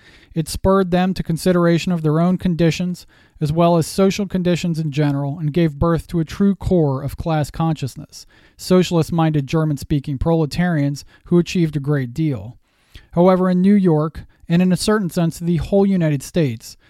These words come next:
the history of the activities of German workers in this country during the time is combined in a renowned way with the name of Section One."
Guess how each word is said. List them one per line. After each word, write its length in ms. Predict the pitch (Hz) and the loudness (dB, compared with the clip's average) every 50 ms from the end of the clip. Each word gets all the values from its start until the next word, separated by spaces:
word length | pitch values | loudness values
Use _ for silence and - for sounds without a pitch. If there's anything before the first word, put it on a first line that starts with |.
| _ _ _ _ | _ _ _ _
the 80 | 170 160 | 2 2
history 340 | 190 208 - - 240 233 220 | 2 2 2 0 0 0 0
of 80 | 202 | 2
the 120 | 202 190 180 | 2 2 2
activities 600 | 175 - - - 175 170 156 151 143 143 147 147 | 0 0 0 0 2 2 2 0 0 -2 -2 -2
of 100 | 135 123 | -4 -2
German 360 | - 165 165 165 165 160 143 | -2 0 0 2 0 0 0
workers 420 | 151 165 175 165 - 165 147 127 | 0 0 0 0 0 -2 -2 -2
in 80 | 147 139 | -2 -4
this 160 | 135 131 - | -4 -4 -4
country 340 | - 160 147 131 - 147 143 | -4 -4 -4 -2 -4 -4 -2
during 220 | 143 165 170 170 | -2 0 0 0
the 100 | 170 175 | 0 -2
time 380 | - - 156 143 139 135 131 - - _ _ _ _ _ | -2 -2 0 0 0 -2 -4 -6 -10 _ _ _ _ _
is 120 | 165 160 - | -4 -2 0
combined 440 | - 196 175 175 170 170 170 170 | 0 0 2 2 2 2 2 0
in 220 | 170 170 165 160 160 | 0 0 0 0 0
a 80 | 160 | 0
renowned 480 | 156 160 170 170 170 170 170 170 170 156 | 0 0 0 2 2 0 0 0 0 -2
way 380 | 147 151 147 139 135 135 131 - - _ _ _ _ | 0 0 0 0 0 -2 -4 -6 -10 _ _ _ _
with 180 | 143 160 - - | -2 -2 -2 0
the 80 | 180 | -2
name 440 | 175 170 160 151 147 147 147 143 131 - _ _ _ _ _ | 0 0 2 2 2 0 0 -2 -4 -8 _ _ _ _ _
of 120 | 151 139 - | -6 -4 -4
Section 500 | - - 160 143 - - 147 131 123 123 | -2 -2 -2 -4 -4 -6 -6 -6 -6 -6
One." 340 | 135 135 131 - - 254 | -8 -10 -10 -12 -16 -18